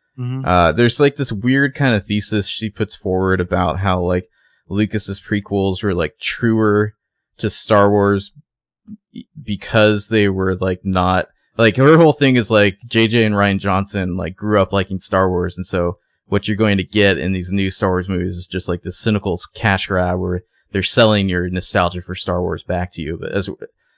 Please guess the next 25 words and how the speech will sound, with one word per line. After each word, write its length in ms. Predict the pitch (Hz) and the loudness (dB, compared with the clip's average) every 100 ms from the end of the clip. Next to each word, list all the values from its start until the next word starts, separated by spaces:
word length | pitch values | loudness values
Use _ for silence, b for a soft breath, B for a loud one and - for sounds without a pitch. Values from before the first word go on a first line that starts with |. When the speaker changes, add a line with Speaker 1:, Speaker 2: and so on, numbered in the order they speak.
| - | -2
Speaker 2:
whereas, 320 | 117 104 90 | 4 6 4
like, 160 | 85 85 | 0 0
Lucas 340 | 120 113 101 | 0 0 -2
was 140 | 95 98 | -4 -4
making 240 | 92 95 | -4 -6
some 120 | - | -8
sort 180 | 90 76 | -8 -10
of 100 | - | -10
pure 260 | - 120 98 | -2 0 0
Star 320 | - 78 71 | -2 -4 -4
Wars 240 | - - | -8 -10
that 100 | - | -10
was 140 | 87 101 | -10 -4
not, 360 | 95 92 76 _ _ _ _ - | 0 0 -2 _ _ _ _ -8
like, 240 | 87 82 90 | -2 -2 -2
a 100 | 69 | -4
nostalgic 540 | 90 - 85 78 71 | -6 0 0 0 -8
filmmaking. 540 | 90 76 58 - - - _ _ _ _ _ _ _ _ _ | -10 -10 -12 -16 -16 -18 _ _ _ _ _ _ _ _ _
Speaker 1:
Yeah, 180 | 170 170 | -10 -4
which 240 | 175 180 | -2 -2
is 220 | 185 160 170 _ | -4 -8 -14 _
ludicrous 600 | 151 143 101 98 98 92 - | -6 -4 -4 -10 -18 -20 -16
to 100 | 98 | -16
me. 240 | 85 92 _ _ _ | -16 -18 _ _ _
Speaker 2:
Well, 240 | 175 185 | 4 4